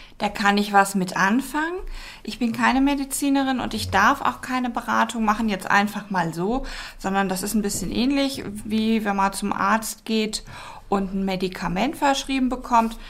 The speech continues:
So bekommt man vom Arzt sozusagen eine Ernährungsberatung in Anführungszeichen verschrieben. Das heißt ein bisschen anders, aber das ist ähnlich wie ein Rezept, dass der Arzt draufschreibt,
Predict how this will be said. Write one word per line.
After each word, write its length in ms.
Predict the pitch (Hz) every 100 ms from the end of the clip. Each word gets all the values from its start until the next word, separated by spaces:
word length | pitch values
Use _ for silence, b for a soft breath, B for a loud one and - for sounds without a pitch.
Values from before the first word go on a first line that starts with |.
| B -
So 140 | 196
bekommt 320 | 196 202 190
man 120 | 190
vom 200 | 180 190
Arzt 260 | 180 185 185
sozusagen 560 | 185 - 185 185 180 147
eine 220 | 180 190
Ernährungsberatung 1200 | 180 180 196 202 - 202 - 175 180 180 185 185 B B B
in 140 | 185 175
Anführungszeichen 640 | 180 190 180 - 170 165
verschrieben. 600 | 160 - - 226 262 -
Das 180 | 180 -
heißt 300 | 175 175 -
ein 60 | 170
bisschen 300 | 170 - 175
anders, 520 | 165 226 302 320 - B B B -
aber 260 | 208 220
das 180 | 202 208
ist 140 | 180
ähnlich 420 | - 254 269 - 208
wie 80 |
ein 80 | 208
Rezept, 640 | 196 190 - 349 - - 233
dass 180 | 226
der 140 | - -
Arzt 280 | 214 - -
draufschreibt, 580 | 208 208 - 208 208